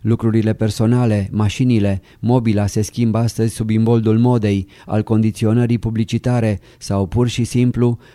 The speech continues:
pentru că sunt calculate să reziste doar un interval de timp extrem de scurt. Oamenii călătoresc tot mai mult, locuința se schimbă odată cu serviciul,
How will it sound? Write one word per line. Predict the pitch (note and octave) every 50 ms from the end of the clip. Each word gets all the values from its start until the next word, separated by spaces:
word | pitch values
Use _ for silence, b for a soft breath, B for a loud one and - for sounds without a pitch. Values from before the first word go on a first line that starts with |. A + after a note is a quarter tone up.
| B B
pentru | - A2+ A2 - A#2 G#2
că | A#2 G#2
sunt | G2+ - B2 B2
calculate | A#2+ - A2+ G#2+ G#2 - A2+ A2+ B2 B2 - A#2
să | A2 - A2+
reziste | G2+ G#2 G#2 F#2 A#2+ B2 - - A2+
doar | G#2 A2 A2 G#2+
un | A2 A2
interval | A2+ A2 G#2 A2+ G#2+ G#2+ A2+ B2 A#2+
de | A2 G#2 G2
timp | - - A#2 A#2 A2+
extrem | G#2+ G#2 - - - - A2+ A2 G#2
de | G2 G#2
scurt. | G#2 - - - B2 A2 - - - - - b b b b b b b b b b b b b b b
Oamenii | - A#2 B2 A#2+ A#2+ A#2 A#2+ A#2+
călătoresc | - - G#2+ G2+ G#2 - G#2 G#2 A2+ A2+ - -
tot | - - G2+ G2+ F#2
mai | G#2 G#2+ A2
mult, | A2+ A#2 A#2+ A#2 A2 - - - B B B B
locuința | B G#2 A2 A2 - A2 G#2+ A2 A2+ - A#2+
se | A2 - A2+
schimbă | G#2+ - - - A2 A2+ A2 G2+
odată | G2+ G2+ G2 G#2+ G#2+ - A2
cu | - -
serviciul, | G#2+ - A2+ G#2+ G#2 G#2+ B2+ A#2 - - G#2+ G2+ G2 F#2+